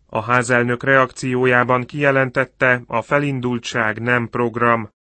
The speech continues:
A külföldi útjai ellenemelt kifogásokra reagálva pedig hozzátette, hogy Oroszországba akkor is eljár majd, ha az egész ellenzék a Dunába veti magát.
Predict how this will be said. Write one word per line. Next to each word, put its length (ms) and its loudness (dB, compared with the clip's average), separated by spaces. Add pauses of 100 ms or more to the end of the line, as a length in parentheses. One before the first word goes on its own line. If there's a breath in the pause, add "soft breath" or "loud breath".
(260)
A 100 0
külföldi 540 -2
útjai 480 -2
ellenemelt 600 2
kifogásokra 840 -2
reagálva 600 2
pedig 300 -4
hozzátette, 760 -2
hogy 220 -2
Oroszországba 880 -2
akkor 340 -4
is 160 -6
eljár 480 0
majd, 320 -2
ha 200 -4
az 140 -4
egész 360 -6
ellenzék 640 -4
a 80 -2
Dunába 480 -4
veti 280 -6
magát. 540 -6